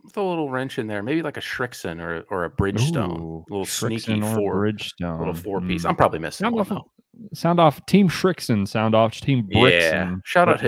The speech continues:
Speaker 2: Bridge-,
Speaker 1: Hideki.
Speaker 2: Brick, Brick, Bridgestone, Srixstone,
Speaker 1: Bridgestone,
Speaker 2: Brix-,
Speaker 1: the tire
Speaker 2: Brixton.
Speaker 1: company.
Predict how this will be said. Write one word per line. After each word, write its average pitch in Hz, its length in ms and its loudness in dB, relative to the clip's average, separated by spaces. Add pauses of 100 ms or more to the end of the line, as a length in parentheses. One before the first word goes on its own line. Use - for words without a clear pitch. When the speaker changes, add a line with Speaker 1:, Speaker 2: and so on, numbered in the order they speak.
(120)
Speaker 2:
Bridge-, 85 160 2
Speaker 1:
Hideki. 85 220 -6
Speaker 2:
Brick, 131 200 4 (220)
Brick, 143 200 4 (220)
Bridgestone, 139 640 2
Srixstone, 139 720 0
Speaker 1:
Bridgestone, 87 240 -4
Speaker 2:
Brix-, - 320 -6
Speaker 1:
the 135 80 -6
tire 127 220 4
Speaker 2:
Brixton. 92 200 -2
Speaker 1:
company. 92 320 -6